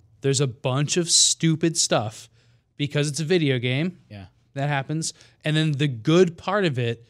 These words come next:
Speaker 1: is, like, really appealing to people
Speaker 2: Yeah.
Speaker 1: that like that type of game. And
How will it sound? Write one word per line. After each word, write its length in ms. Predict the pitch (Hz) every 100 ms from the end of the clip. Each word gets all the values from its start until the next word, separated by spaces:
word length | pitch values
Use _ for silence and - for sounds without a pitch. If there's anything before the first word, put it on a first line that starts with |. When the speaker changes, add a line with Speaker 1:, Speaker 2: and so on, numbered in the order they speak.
| _
Speaker 1:
is, 240 | - 143 139
like, 300 | 135 131 - -
really 320 | 139 151 160
appealing 420 | 160 151 139 139
to 100 | 131
people 540 | - 208 - 110 123 117
Speaker 2:
Yeah. 140 | 101 92
Speaker 1:
that 160 | 143
like 220 | 143 151
that 340 | 151 160 - _
type 260 | 151 160
of 60 | 165
game. 260 | 147 190 180
And 140 | 135